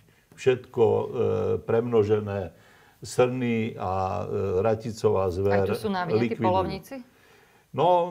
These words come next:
Speaker 1: pozrite, tu na tomto území, samozrejme, pred našim príchodom bola vždy prirodzená rovnováha, boli tu vlci. E, keď tých vlkov, e, vystrelali polovníci, lebo to bola, to bola veľká móda,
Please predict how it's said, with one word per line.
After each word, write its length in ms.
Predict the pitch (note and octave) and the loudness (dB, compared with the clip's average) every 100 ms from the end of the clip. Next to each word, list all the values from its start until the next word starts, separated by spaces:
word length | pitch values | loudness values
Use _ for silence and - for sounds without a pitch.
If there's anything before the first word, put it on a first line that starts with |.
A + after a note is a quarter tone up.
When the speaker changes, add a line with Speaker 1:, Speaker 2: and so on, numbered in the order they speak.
| D3+ B2 | -6 2
Speaker 1:
pozrite, 640 | - C3+ C#3 B2 B2 A2 | 6 6 6 2 2 2
tu 200 | - C#3+ | 0 -2
na 160 | C#3+ C#3 | 0 2
tomto 320 | C#3 C3+ - | 2 2 0
území, 400 | G#2+ A2+ B2 A#2 | -2 0 0 0
samozrejme, 760 | A2 A#2 A#2 A#2+ A#2 A#2+ G2+ - | 0 0 2 0 0 0 0 0
pred 200 | A2+ A2+ | -2 0
našim 320 | A#2 G#2+ A#2+ | -2 -4 -4
príchodom 680 | G#2 A2 A2 A#2+ A#2 A#2 A2+ | -4 -4 -2 0 2 2 2
bola 280 | G#2+ G#2+ G#2 | 2 2 2
vždy 400 | G2 F#2+ A#2+ A2 | -2 -4 -6 -4
prirodzená 640 | A2+ A2+ G#2+ G2+ G#2+ G#2 | -2 -2 -2 0 0 2
rovnováha, 720 | G2+ A#2 A#2 A2+ G#2+ G2+ G#2 G2+ | 0 -2 -2 -2 0 0 -2 -2
boli 320 | F#2+ G#2 G#2 | 0 -2 -2
tu 160 | G#2+ | -4
vlci. 400 | G#2+ C#3+ - F#2 D2+ _ _ _ _ _ _ _ | -2 -4 -6 -12 -12 _ _ _ _ _ _ _
E, 640 | - G2 F#2+ G2 G2+ G#2+ G#2 | -4 0 0 -2 -2 -2 -2
keď 160 | - B2 A#2+ | -2 -2 -2
tých 260 | B2+ G#2+ G#2 | -2 -2 2
vlkov, 440 | A#2 C3+ C#3+ A#2+ A2+ | 2 4 6 6 6
e, 100 | A2 G#2+ G#2 F#2+ | 4 4 4 2
vystrelali 680 | A2 D3 - F#3+ C#3+ G#2+ G2+ | 0 -2 0 4 4 2 0
polovníci, 600 | - G#2+ G#2+ G2+ G2+ - | 2 4 4 2 -4 0
lebo 240 | G#2+ G2+ F#2+ | 2 4 2
to 160 | A2+ | 2
bola, 560 | G#2 G#2 G2+ F#2+ F#2+ F#2+ | 2 2 2 0 -2 -2
to 160 | - | 0
bola 240 | G2+ G2+ G2 | 2 2 2
veľká 400 | G2 G#2+ G#2+ F#2+ | 2 0 -2 -4
móda, 560 | G2 G#2 G#2 A2 B2 | -2 -2 -2 -2 -4